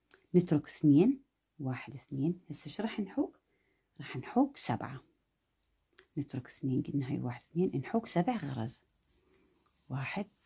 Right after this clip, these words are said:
اثنين، ثلاثة، أربعة،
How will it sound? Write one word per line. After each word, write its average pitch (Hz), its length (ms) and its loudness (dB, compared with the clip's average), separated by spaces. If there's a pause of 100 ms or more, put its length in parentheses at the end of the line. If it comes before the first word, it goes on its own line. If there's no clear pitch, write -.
(1160)
اثنين، 139 420 0 (2250)
ثلاثة، 143 500 -6 (2000)
أربعة، 135 420 -6